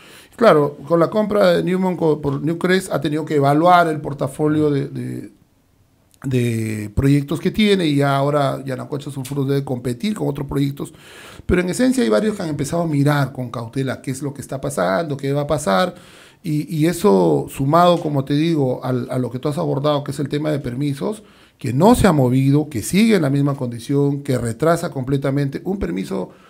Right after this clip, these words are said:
José, para una exploración te toma casi un año. Casi un año un permiso. Una admisión de un documento, y me lo, yo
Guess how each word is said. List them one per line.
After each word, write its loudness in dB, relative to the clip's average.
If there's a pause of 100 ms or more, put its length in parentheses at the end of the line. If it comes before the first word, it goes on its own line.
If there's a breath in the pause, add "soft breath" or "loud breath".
(120 loud breath)
José, -2
para 0
una -2
exploración 0 (420 loud breath)
te -4
toma -4
casi -4
un 0
año. 0 (800 soft breath)
Casi -2
un 0
año 0
un -4
permiso. -6 (340 loud breath)
Una 4
admisión 2
de 4
un 2
documento, 0
y -2
me 4
lo, 0 (560)
yo -8